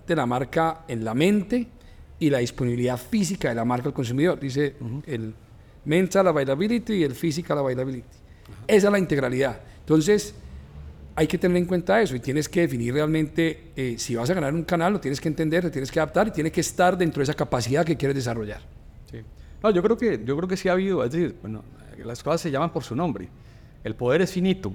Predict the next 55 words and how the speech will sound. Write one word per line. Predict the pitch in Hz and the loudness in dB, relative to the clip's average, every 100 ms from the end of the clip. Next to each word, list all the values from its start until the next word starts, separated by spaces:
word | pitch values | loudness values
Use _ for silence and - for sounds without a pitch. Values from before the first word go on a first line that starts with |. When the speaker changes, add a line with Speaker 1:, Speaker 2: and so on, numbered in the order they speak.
| 101 | -6
Speaker 2:
en, | 117 | -8
en | 104 113 | -6 -2
una | 151 | 0
organización. | 151 120 101 127 98 - - - - - | 0 -2 0 -2 -2 -8 -20 -20 -16 -6
Yo | 113 | -4
sí | 165 | -2
creo | 160 165 | 0 0
que | 147 | 0
hay | 120 131 | -2 0
hoy | 151 | 0
en | 147 | 0
día | 143 156 - - - - - | 0 -2 -4 -16 -20 -16 -4
mucho | 127 135 165 | -4 -2 -2
más | 156 - | -2 -2
poder | 165 151 147 147 - | 2 2 2 -2 -6
en | 135 | -4
la | 107 | -4
gente | 117 139 | -6 -6
que | |
está | 123 120 117 131 - - | -6 -4 -4 -6 -10 -4
en | 135 | -4
el | 117 | -4
problema | - 104 117 147 | -4 -4 -2 0
del | 143 | 0
go-to-market | 120 117 113 110 110 147 - - | -2 -4 -4 -4 -4 -8 -10 -4
relativo | 123 110 101 151 160 | -2 -2 0 0 2
a | 160 | 2
lo | 135 | 0
que | |
tenía | 120 110 131 139 | -2 -2 -2 -2
antes | 120 151 - - - - | -4 -8 -10 -18 -20 -12
frente | 131 123 117 | -2 -2 0
a | |
los | 113 | -4
que | 110 | -6
estaban | 123 139 | -4 -2
en | 139 | -2
el | |
problema | 113 104 139 | -4 -4 -4
del | 143 | -4
consumidor. | 110 104 104 180 127 - - | -6 -6 -4 -2 -2 -8 -10
Esa | 120 175 | -6 -4
es | 190 | -2
una | 185 | -2
realidad | 175 127 117 | 0 0 0
brutal | 139 151 170 175 | -2 0 2 2
y | |
es | 170 | 2
mejor | 180 | 0
aceptarla | 185 151 - 147 160 185 - - - | 0 -2 -2 -2 -2 -6 -10 -20 -10
que | - | -4
tratar | 135 113 127 | -2 0 0
de | 160 | 0
ponerle | 160 131 156 | -2 0 0
benditas | 131 117 135 147 151 | 0 0 -2 -4 -8